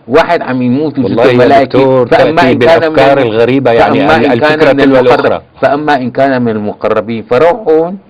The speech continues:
Speaker 1: وريحان. إيه، إما، يعني بيبقى مبسوط ومرتاح.
Speaker 2: نعم، الآية معروفة، لكن تستند إلى سيبويه وتارة تنكر قواعد
Speaker 1: لا،
Speaker 2: اللغة
Speaker 1: لا، لا، أنا،
Speaker 2: العربية،
Speaker 1: لا، أنا عم باخد،
Speaker 2: تستنكر بقى.
Speaker 1: أنا ما عم باخد لا فاعل ولا مفعول به، أنا عم باخد الأساس إنه هذا الوزن،
Speaker 2: الجذر اللغوي
Speaker 1: الجذر
Speaker 2: وال-،
Speaker 1: اللغوي، هذا الوزن
Speaker 2: والصيغة.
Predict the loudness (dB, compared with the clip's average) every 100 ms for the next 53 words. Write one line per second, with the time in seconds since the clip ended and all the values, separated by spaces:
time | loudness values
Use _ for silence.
0 | _ -2 2 2 0 -4 -4 -6 -10 -18
1 | -20 -20 -20 -4 -2 0 -2 0 0 -2
2 | -8 -10 -6 -4 -6 -4 -2 -2 -2 -4
3 | -2 0 0 -2 -4 -4 -2 0 0 -2
4 | -4 -2 0 0 -2 -4 -8 -8 -4 -4
5 | -2 -2 -4 -4 -4 -2 -2 -2 -4 -2
6 | 0 0 -4 -10 -8 -10 -6 -6 -6 -6
7 | -2 0 0 0 0 2 0 0 0 0
8 | 0 -2 -2 -4 -2 -2 -2 -6 -8 -6
9 | -4 -2 -2 -2 -2 -4 -4 -2 -2 -2
10 | -4 -6 -8 -8 -10 -8 -8 -10 -14 -16
11 | -8 -6 -4 -2 -2 -4 -8 -14 -20 -8
12 | -4 -2 -4 0 -2 -2 -6 -8 -4 0
13 | 0 0 -4 -4 -6 -8 -6 -6 -6 -8
14 | -6 -2 -2 -2 -2 -2 0 0 0 0
15 | 0 -2 -2 -4 -4 -6 -8 -16